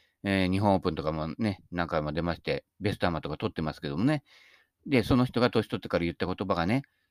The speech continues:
「いや、あんまり変わらないんだよ。あー、ただちょっとあのー、寄せがね」みたいな感じでね。「寄せばいいのに」みたいな感じでね。やっぱそ-、そこだけですよ。もうね、増田光彦さんと回った時もそうですけど、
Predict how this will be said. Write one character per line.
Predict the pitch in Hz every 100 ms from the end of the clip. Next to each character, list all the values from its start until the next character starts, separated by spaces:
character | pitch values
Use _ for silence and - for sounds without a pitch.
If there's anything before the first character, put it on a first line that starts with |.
| _
「い | 151
や、 |
あ | 170
ん |
ま | 240
り | 254 247 240 -
変 | 185
わ | 214
ら | 240
な | 277
い |
ん | 302
だ | 131
よ。 | 82 - _ _ _ _ _ _ -
あ | - 127 127 156
ー、 |
た | 262
だ | 247 160
ち | -
ょ |
っ | 277
と | 147 113
あ | 107
の | 104 98 95 92 95 _ _ _
ー、 | - _ _ -
寄 | 170 175
せ | 220
が | 220
ね」 | 226 -
み | -
た | 104
い | 82
な |
感 | - 76
じ |
で | 101
ね。 | 170 - _ _ _ _ _ _
「寄 | 85 90
せ | - 90 85
ば | 80 92 98
い | 101 110 117 135 160 160
い |
の | 147 135
に」 | 123 117
み | 95
た | 87
い |
な | 85
感 | 82 80
じ |
で | 262
ね。 | 269 _ - - _ -
や | 208
っ |
ぱ |
そ-、 | 240 _
そ | -
こ | 262
だ | 262
け | 247
で | 160
す | -
よ。 | - _ _ _ _ _ -
も | 95 104 226 165 110 92 98
う |
ね、 | 151
増 | 143 151 190
田 | 175
光 | 175
彦 | 185 175 160
さ | 131
ん | 104
と |
回 | 101
っ | 101
た | 120
時 | 110
も | 90
そ | 135
う |
で | 92
す | -
け | 87
ど、 | 98